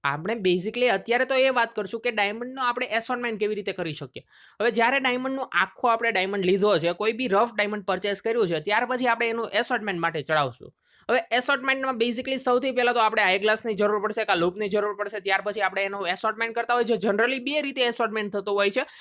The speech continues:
તો સૌથી પહેલા આપણે ચીપિયા વડે પણ એસોર્ટમેન્ટ કરતા હોઈએ કે જેમાં આપણને નરી આંખે એવી ખ્યાલ આવી જાય કે લૂપની મદદથી ટેન એક્સનો લૂપ હોય કે ફોર્ટીન એક્સનો લૂપ હોય,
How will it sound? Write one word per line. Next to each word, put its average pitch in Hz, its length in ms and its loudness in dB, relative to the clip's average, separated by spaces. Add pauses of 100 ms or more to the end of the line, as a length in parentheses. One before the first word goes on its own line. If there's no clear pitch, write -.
(140)
તો 311 80 -2
સૌથી 302 440 2
પહેલા 330 220 2
આપણે 330 160 2
ચીપિયા 330 400 2
વડે 311 160 4
પણ 294 140 -2
એસોર્ટમેન્ટ 240 500 -2
કરતા 214 180 0
હોઈએ 208 220 0
કે 220 140 0
જેમાં 262 400 2
આપણને 277 240 -4
નરી 254 280 2
આંખે 277 200 0
એવી 262 300 -6
ખ્યાલ 247 280 2
આવી 254 160 2
જાય 233 160 0
કે 214 120 0
લૂપની 226 340 2
મદદથી 233 380 -4
ટેન 202 240 -2
એક્સનો 254 340 -4
લૂપ 254 180 2
હોય 254 160 0
કે 247 100 -2
ફોર્ટીન 233 340 -4
એક્સનો 247 320 -4
લૂપ 285 200 0
હોય, 196 220 2